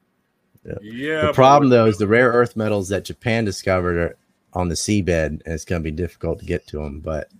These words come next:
Speaker 1: if China hems and haws enough and it becomes cost efficient to do it, trust me, the Japanese will get it, and then they'll be the,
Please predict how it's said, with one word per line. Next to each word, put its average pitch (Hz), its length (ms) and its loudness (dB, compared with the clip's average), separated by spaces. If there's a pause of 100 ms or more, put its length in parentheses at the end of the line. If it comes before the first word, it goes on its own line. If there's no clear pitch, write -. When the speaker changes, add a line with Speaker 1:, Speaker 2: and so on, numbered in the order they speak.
(680)
Speaker 1:
if 127 240 2
China 117 460 2
hems 107 260 0
and 92 100 -4
haws 92 300 -2
enough 87 440 -4
and 85 180 -4
it - 200 -8
becomes 90 360 -6
cost 87 320 -6
efficient 85 400 -6
to 76 60 -18
do 90 140 -2
it, 82 200 -6 (560)
trust 98 320 0
me, 85 100 -2
the 80 60 -4
Japanese 87 520 0
will 80 100 -6
get 82 180 -2
it, - 200 -4 (760)
and 82 200 -2
then 82 160 -2
they'll 92 200 0
be 82 160 -2
the, 76 420 -4